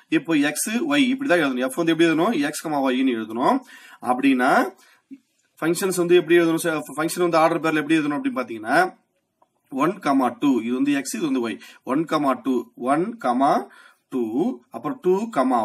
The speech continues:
four, Three comma six, four comma eight, five comma ten, இப்படி போயிட்டே இருக்கும். அதாவது டாட், டாட், டாட் வைக்கணும் நீங்க, போயிட்டே இருக்கும். இதை வந்து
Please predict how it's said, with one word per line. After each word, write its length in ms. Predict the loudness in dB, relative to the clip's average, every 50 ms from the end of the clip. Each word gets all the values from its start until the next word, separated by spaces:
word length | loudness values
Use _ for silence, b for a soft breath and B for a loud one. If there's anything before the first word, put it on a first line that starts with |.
| -2 -6
four, 520 | -10 -10 -8 -4 -4 -2 0 0 0 0 -2 B B B B B B -4
Three 200 | -2 0 0 0 -2 -2
comma 300 | -4 -4 -2 -2 -4 -4 -6 -6
six, 440 | -2 2 2 4 2 2 0 -6 -10 b b b b b b -4
four 320 | 0 2 2 2 2 0
comma 300 | -2 -2 -2 0 0 -2 -4 -6 -8 -6 -2 0
eight, 360 | 2 2 2 2 2 0 -2 -6 b b b _
five 280 | -2 2 2 2 2 2
comma 280 | 0 0 2 2 2 0 0
ten, 180 | -2 -2 0 0
இப்படி 200 | 0 -2 -2 -6
போயிட்டே 380 | -2 0 0 0 2 2 4 4 6
இருக்கும். 260 | 4 4 2 0 0
அதாவது 220 | 0 0 0 2 2
டாட், 200 | 2 2 4 2
டாட், 140 | 0 0 0
டாட் 160 | -2 -2 -2
வைக்கணும் 260 | -4 -6 -6 -10 -12 -12
நீங்க, 160 | -14 -16 -18 B B B B B _
போயிட்டே 280 | -2 0 2 2 2 2
இருக்கும். 240 | 0 0 -2 -8 -14 -12 -4
இதை 180 | -2 0 2 2
வந்து 260 | 2 2 0 0 0